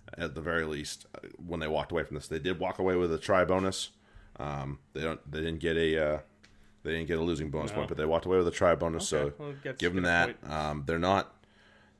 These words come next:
Speaker 1: they're not completely dead in the water, the, but they need some.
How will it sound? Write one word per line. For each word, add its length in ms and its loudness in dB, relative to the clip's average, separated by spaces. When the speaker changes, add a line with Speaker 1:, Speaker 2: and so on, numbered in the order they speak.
Speaker 1:
they're 60 -4
not 140 4
completely 360 2
dead 140 6
in 80 4
the 80 4
water, 320 2
the, 160 0
but 240 2
they 120 4
need 200 -4
some. 180 -4